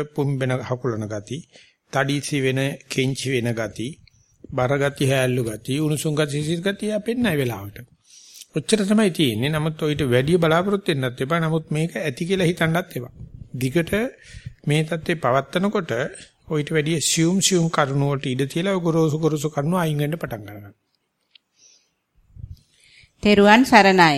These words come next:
Speaker 2: ගෞරවනීය ස්වාමින් වහන්සේ සක්මන් භාවනාවේ අද්දුටු අත්‍යන්ත ලක්ෂණ මෙසේ සටහන් කරමි. සක්මන කෙලවර සිට "මම දැන් මෙතන සිටගෙන ඉන්නවා" කියා මෙනෙහි කළෙමි.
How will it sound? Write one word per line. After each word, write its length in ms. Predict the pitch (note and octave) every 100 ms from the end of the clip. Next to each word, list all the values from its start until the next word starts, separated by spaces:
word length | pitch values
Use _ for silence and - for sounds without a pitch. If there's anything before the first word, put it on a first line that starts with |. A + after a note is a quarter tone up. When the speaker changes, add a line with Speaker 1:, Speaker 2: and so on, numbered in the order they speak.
| B2+
Speaker 2:
ගෞරවනීය 680 | E3 F#3 G#3 G#3+ A3 A3+ B3
ස්වාමින් 440 | A3+ G#3 G#3+ G#3+
වහන්සේ 500 | A3 G3 F#3 F3 D3 - _ _ _ _
සක්මන් 480 | - G3+ G3+ A#3+ B3+ B3+
භාවනාවේ 760 | G#3 G#3 G#3+ G3+ F#3+ G#3 A#3+
අද්දුටු 460 | F#3 F#3+ F3+ G#3+ A#3+
අත්‍යන්ත 500 | G#3 - - G#3+ G#3+
ලක්ෂණ 520 | A#3 G3 - - G#3+ B3+
මෙසේ 380 | G#3+ G3+ A#3 B3
සටහන් 460 | A3 F#3+ G#3 G#3+ G#3+
කරමි. 400 | B3+ A3 E3 D3 - - _ _ -
සක්මන 420 | G#3 G#3 A#3 C4
කෙලවර 420 | C#4 G#3+ G#3+ G#3+ A3
සිට 220 | G#3 -
"මම 260 | A#3+ F#3+ G#3
දැන් 220 | G#3 A#3
මෙතන 280 | A3 F#3+ A3+ A#3
සිටගෙන 400 | G3+ G3 G#3+ A3
ඉන්නවා" 440 | F#3+ F#3+ G3 G3+
කියා 300 | G3+ G#3 A3
මෙනෙහි 300 | A3+ G#3 G3
කළෙමි. 400 | - E3 D3 C3